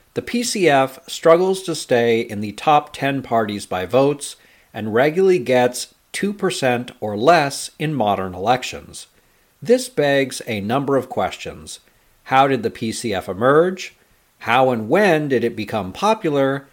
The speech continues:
And what led to its downfall? The P C F has its origins in World War One.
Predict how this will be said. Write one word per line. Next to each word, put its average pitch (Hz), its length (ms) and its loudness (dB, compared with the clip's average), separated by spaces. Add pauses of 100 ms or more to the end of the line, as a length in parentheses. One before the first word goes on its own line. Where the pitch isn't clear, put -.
(240)
And 190 180 -2
what 175 260 -2
led 110 460 -2 (240)
to 92 160 -12
its 85 160 -12
downfall? 110 720 -4 (1120)
The 147 100 0
P 247 220 -2
C 233 260 -2
F 135 320 0 (120)
has 139 240 2
its 165 160 -4
origins 113 840 0
in 131 200 -6
World 101 240 -2
War 90 200 -8
One. 87 480 0